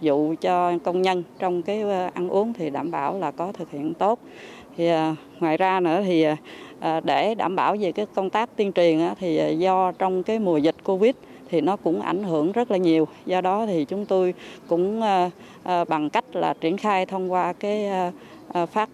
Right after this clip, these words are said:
ờ, loa trên đài và gắn cái nữa là, ờ, viết bài để, ờ, đăng lên các cái trang thông tin điện tử của huyện. Ờ, và đặc biệt là, ờ, ban chỉ đạo là trực tiếp, ờ, phát tờ rơi ở, ờ,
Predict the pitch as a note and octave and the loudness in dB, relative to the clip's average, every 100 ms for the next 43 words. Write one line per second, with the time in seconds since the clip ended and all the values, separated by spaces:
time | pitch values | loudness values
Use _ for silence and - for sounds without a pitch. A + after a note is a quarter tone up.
0 | A#3 F#3+ F3+ F3+ F3+ F3+ - F#3+ F3+ F#3 | -2 -2 2 4 4 2 0 -2 -2 -2
1 | E3+ D3+ D3 C#3+ - - D#3+ D#3 D3+ D3 | 0 0 0 -4 -10 -4 0 0 0 -2
2 | G3 A#3 A#3+ G#3+ A3+ G3+ F3+ E3+ C#3+ C#3+ | -2 -4 -2 -2 0 0 0 0 0 -4
3 | - - - E3+ D#3 F3+ G#3 - D#3 D3 | -14 -16 -6 -4 -2 -2 -2 0 0 0
4 | C3+ C#3 F#3 G#3+ F#3+ - F#3 F3 F3+ F3+ | 0 0 0 0 -2 -2 -2 0 0 -2
5 | G3+ G3+ G#3+ G#3 F3+ F3 F3+ G3 F#3 F3+ | -4 -4 -4 -2 0 0 -2 -4 -2 0
6 | E3+ D#3 D3 C#3+ F3+ G3+ G3 D3 D3+ - | 0 -2 0 -2 0 0 4 4 2 -2
7 | - - - D3+ D#3 D3+ - - C#3 - | -16 -18 -8 -2 -2 -2 -2 0 -2 0
8 | D#3 D3 C#3+ D#3 - - - D#3+ C#3+ - | 0 0 0 -4 -10 -18 -8 -4 -4 -2
9 | F3+ F3+ E3+ G3 D3 C#3 E3 D3+ C#3+ - | -2 0 -2 -2 0 0 0 0 0 -2
10 | D#3+ - G3+ A3+ - F#3+ F3 - G#3 - | -6 -2 -2 -2 -6 -4 -2 0 -2 0
11 | D#3+ D#3 F3 F3 F3 - C3+ C#3 E3+ G#3+ | 0 2 2 2 -2 -4 -2 -2 0 0
12 | G3+ F#3 | 0 0